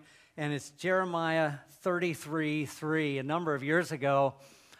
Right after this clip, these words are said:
I memorized this one as a, as a prayer promise in my personal life, and, and I just, I, I just wanna, uh, pass this on to you here this morning. Very familiar, very familiar passage, of course, and,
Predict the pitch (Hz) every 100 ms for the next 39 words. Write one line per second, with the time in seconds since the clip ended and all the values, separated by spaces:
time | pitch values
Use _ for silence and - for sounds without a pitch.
0 | - 165 165 156 175 190 147 143 143 123
1 | 131 143 - 139 147 143 156 139 135 131
2 | 139 123 123 151 131 135 - - 185 165
3 | - - 135 127 127 131 - - _ _
4 | _ _ 160 147 143 135 - 190 196 -
5 | 160 139 127 127 127 123 - - 139 127
6 | 127 131 - 139 131 151 160 147 - _
7 | - - - _ - 165 180 180 190 -
8 | 170 156 139 123 - 156 123 113 - _
9 | - 185 175 - 170 - 160 160 147 156
10 | 151 143 143 147 147 - 143 135 135 127
11 | 156 160 156 170 151 147 147 135 127 -
12 | - _ 135 147 160 156 151 143 139 135
13 | 131 139 131 - 123 131 - 139 127 123
14 | 123 - 135 123 120